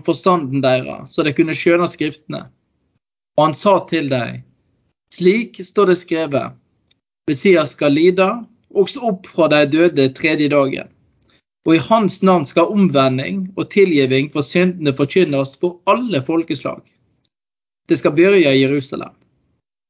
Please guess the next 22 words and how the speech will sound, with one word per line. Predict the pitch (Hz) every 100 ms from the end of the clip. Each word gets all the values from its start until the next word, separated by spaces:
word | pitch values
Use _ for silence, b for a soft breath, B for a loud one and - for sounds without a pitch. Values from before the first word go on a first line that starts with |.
| _ _ _
Det | 208
er | 170
vitne | 139 147 175
om | 135
dette. | - - - - _ _ _ _ _ _ _ _ _ _ _
Jeg | 185 180
sender | - 185 190
over | 196 185 151
dykk | 147 170 - -
det | 175
som | 170 143 139 - -
far | 180 151
min | 131 127 123
har | 139 139
lovet. | 131 139 135 - 180 _ _ _ _ _ _ _ -
Men | 165
det | 185
skal | - 151
holde | 175 196
dykk | 170 165
i | 160
byen | 185 160 156 180